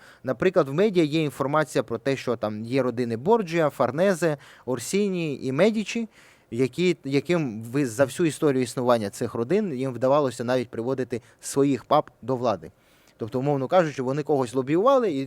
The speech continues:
то, і та людина становиться, стає папою римським. Тому я думаю, що є певна, скажімо, історична комунікація італійського бізнесу, іншого великого бізнесу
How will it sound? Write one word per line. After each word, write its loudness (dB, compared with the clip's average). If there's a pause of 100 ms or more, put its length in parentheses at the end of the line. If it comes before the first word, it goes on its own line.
то, 0
і -6
та 4
людина 0
становиться, -2 (180)
стає 0 (280)
папою 4
римським. -2 (400)
Тому 2
я 2
думаю, 0
що -4
є 4
певна, 2
скажімо, -2
історична 0
комунікація 2
італійського -2
бізнесу, -4
іншого -4
великого 0
бізнесу -6